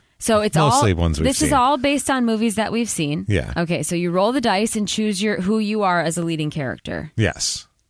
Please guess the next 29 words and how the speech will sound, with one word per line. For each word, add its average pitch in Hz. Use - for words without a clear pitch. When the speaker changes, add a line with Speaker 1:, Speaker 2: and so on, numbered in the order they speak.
Speaker 2:
Are 90
you 85
Speaker 1:
And 82
then 190
you 190
choose 190
your 180
job. 147
'Cause, 180
of 180
course, 160
you 208
know 202
that 175
Speaker 2:
F-, -
crazy, 113
phony, 101
Speaker 1:
You 95
always 92
Speaker 2:
yeah, 87
Speaker 1:
have. 85
Speaker 2:
some 104
Speaker 1:
Yeah. 85
Speaker 2:
sort 92
of 78
magazine 90
editor. 87
Speaker 1:
Yeah. 87
Speaker 2:
Or, 82